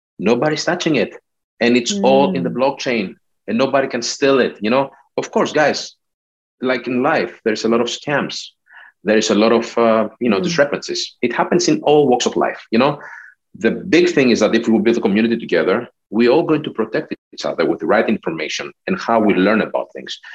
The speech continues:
Speaker 1: So that's why I'm very passionate about it, because wherever I see controversy <laughs> in life and wherever I see discussion and skepticism and a lot of scams, I know, I know that there's a lot of value behind it. And if things happen now,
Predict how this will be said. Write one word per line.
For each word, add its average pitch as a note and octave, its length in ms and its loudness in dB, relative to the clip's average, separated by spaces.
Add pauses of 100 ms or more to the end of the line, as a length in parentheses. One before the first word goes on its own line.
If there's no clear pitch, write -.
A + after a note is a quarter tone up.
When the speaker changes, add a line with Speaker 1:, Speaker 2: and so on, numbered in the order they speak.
Speaker 1:
So C3+ 160 0
that's D#3+ 300 0
why D#3+ 180 4
I'm A2+ 140 2
very A2+ 200 4
passionate A2 380 -2
about E2+ 220 -4
it, F2 80 -6
because A2+ 260 -2 (460)
wherever D#3+ 320 4
I G#3 80 2
see D3+ 200 -2
controversy B2+ 760 -2 (140)
<laughs> C3+ 180 -4
in G2+ 80 0
life C#3+ 360 2 (300)
and F#2 100 0
wherever B2 260 4
I A2+ 60 2
see A2+ 220 -4
discussion G2+ 560 -2
and G2+ 100 -4
skepticism A#2 600 -4 (180)
and G2+ 140 2
a A2+ 40 4
lot A#2+ 80 4
of A#2 60 2
scams, A#2 500 -2
I G#2 100 0
know, G2+ 520 0 (480)
I F2 120 -4
know G#2 240 0
that F2+ 160 0
there's E2+ 220 -2
a F2 60 -4
lot F2 160 0
of E2 80 -4 (100)
value E2+ 300 0
behind C#2+ 380 -12
it. - 100 -16 (320)
And G2+ 320 0 (240)
if C3 200 2
things C#3+ 240 0
happen C3+ 320 2
now, A#2 400 0